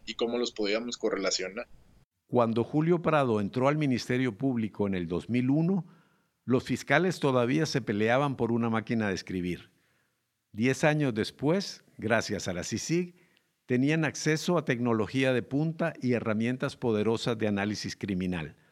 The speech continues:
Speaker 2: Eso lo cambiaba todo. De repente, los fiscales podían pensar en grande.
Speaker 1: Antes me, se te hubiera ocurrido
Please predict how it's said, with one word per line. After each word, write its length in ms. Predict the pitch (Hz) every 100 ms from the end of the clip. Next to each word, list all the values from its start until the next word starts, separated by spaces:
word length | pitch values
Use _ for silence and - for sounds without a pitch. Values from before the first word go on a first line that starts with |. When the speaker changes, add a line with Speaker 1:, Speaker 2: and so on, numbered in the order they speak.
| _ _ _ _
Speaker 2:
Eso 240 | - 135 165
lo 140 | 135
cambiaba 480 | 123 110 120 113 -
todo. 320 | 117 85 - _ _ _ _ _
De 120 | 117 113
repente, 760 | 120 - 151 156 156 147 - _ -
los 180 | 113
fiscales 600 | - 110 - 120 127 123
podían 400 | - 107 104 104
pensar 360 | 87 90 - 95
en 120 | 92
grande. 500 | 82 78 73 - - _ _ _ _ _ - 113
Speaker 1:
Antes 320 | 117 - 180
me, 180 | 143 120 - - -
se 100 | 123
te 140 | - 107
hubiera 180 | 110
ocurrido 560 | 120 - 104 95 120